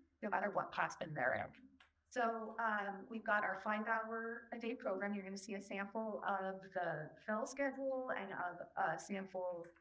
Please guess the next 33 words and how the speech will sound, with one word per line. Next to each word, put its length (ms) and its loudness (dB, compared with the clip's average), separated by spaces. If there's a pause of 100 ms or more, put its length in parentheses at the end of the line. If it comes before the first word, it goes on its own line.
(200)
um, 260 0
agenda 640 2
of 80 0
a, 300 0 (120)
of 80 -2
a 80 -4
school 340 -4
day 260 2 (220)
here 300 -2
in 80 -8
just 200 -4
a 40 2
little 300 0
bit. 260 2 (500)
Um, 340 4 (220)
just 280 2
like 180 2 (300)
T 240 2
K, 340 4 (300)
the 60 -8
kindergarten 520 0
program 800 0
is 220 -2
designed 920 0
based 360 -2
on 120 0
the 80 -2
developmental 1080 0
needs 180 -8 (560)
of 220 4
these 160 -4
kindergarten 600 0
students. 520 -8